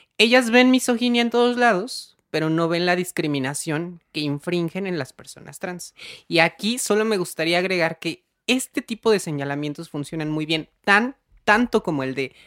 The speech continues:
la familia natural, el borrado de las mujeres, no te metas con mis hijos, porque son frases muy sencillas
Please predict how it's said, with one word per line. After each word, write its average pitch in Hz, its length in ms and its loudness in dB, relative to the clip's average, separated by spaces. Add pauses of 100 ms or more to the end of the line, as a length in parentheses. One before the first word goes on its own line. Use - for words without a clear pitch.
(160)
la 226 120 2
familia 156 320 0
natural, 147 540 -2 (360)
el 233 100 0
borrado 196 220 2
de 175 80 4
las 151 140 2
mujeres, 156 540 -2
no 214 100 -2
te - 80 -4
metas 226 260 -2
con 170 140 -2
mis 147 160 -6
hijos, 208 260 -6 (420)
porque 233 260 -4
son 269 280 2
frases 269 560 -4 (180)
muy 240 460 4
sencillas 131 800 -8